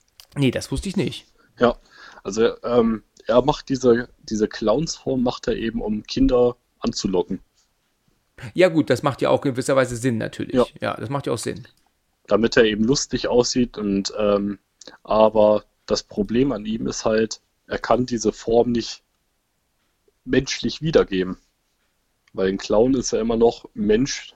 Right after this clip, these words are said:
Speaker 2: der sich geschminkt hat. Und, ähm, in dem Fall, er kann es eben nicht menschlich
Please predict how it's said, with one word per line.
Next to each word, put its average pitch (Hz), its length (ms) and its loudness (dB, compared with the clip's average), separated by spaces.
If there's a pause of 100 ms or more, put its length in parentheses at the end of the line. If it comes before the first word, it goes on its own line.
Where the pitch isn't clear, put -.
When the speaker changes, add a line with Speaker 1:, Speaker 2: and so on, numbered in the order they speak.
(140)
Speaker 2:
der 104 100 -2
sich 110 220 -6
geschminkt - 480 -2
hat. 90 160 -2
Und, 92 400 -6
ähm, 95 220 -4 (360)
in 95 120 -4
dem 104 180 -2
Fall, 104 220 -2
er 92 100 2
kann 117 260 0
es - 140 -6
eben 107 340 -2 (220)
nicht - 300 -2
menschlich 120 640 -2